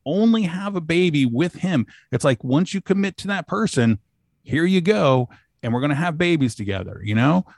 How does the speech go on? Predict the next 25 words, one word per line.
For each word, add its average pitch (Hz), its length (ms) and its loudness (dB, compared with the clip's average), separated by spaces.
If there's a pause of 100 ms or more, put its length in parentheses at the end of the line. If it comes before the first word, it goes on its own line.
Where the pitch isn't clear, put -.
(120)
Travis 170 340 2
Scott, 165 320 0
you 131 80 2
can 135 140 0
do 156 100 4
whatever 156 240 0
you 160 140 0
want, 147 240 0
but 107 160 -6 (180)
only 175 300 -2
you 196 220 0
and 180 100 0
me 180 100 -2
are 170 60 -4
gonna 160 120 0
have 143 160 -2
babies 180 360 -4
together. 123 480 0 (720)
It, - 120 -10 (160)
it's 143 140 -2
just, 143 160 -6
it's 147 140 -2
so 156 240 -2
weird. 170 580 -2 (240)
It, 143 240 2